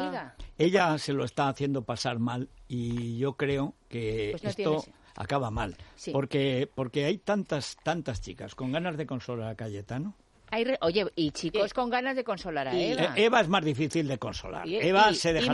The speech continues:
Speaker 3: mujer-,
Speaker 2: consolar
Speaker 3: eh,
Speaker 2: si le da la
Speaker 3: y
Speaker 2: gana.
Speaker 3: ojo, y mujeres, que yo no sé si es el caso o no, ya nos enteraremos en su día si lo quieren contar, y mujeres que dicen,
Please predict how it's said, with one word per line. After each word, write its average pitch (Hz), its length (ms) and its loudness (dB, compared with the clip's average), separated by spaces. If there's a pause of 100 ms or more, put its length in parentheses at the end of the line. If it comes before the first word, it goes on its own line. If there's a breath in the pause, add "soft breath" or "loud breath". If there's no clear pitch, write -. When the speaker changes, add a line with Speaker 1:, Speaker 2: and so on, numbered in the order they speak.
Speaker 3:
mujer-, 175 60 2
Speaker 2:
consolar 180 420 4
Speaker 3:
eh, 170 40 4
Speaker 2:
si - 140 0
le 139 160 2
da 143 140 2
la 139 120 4
Speaker 3:
y 131 40 4
Speaker 2:
gana. 135 280 4
Speaker 3:
ojo, 214 140 0
y 220 100 2
mujeres, 208 600 0
que 175 120 -4
yo 139 100 0
no 135 100 -6
sé - 140 -6
si - 120 -8
es - 120 -10
el 139 120 -4
caso 143 280 -2
o - 20 0
no, 151 140 0
ya 160 120 -2
nos 135 180 -6
enteraremos 143 480 -4
en 156 100 -6
su 151 120 -6
día 170 160 -4
si 160 100 -8
lo 139 100 -4
quieren 143 200 -6
contar, 151 420 -4
y 214 60 -6
mujeres 165 440 -8
que 208 120 -6
dicen, 170 320 -8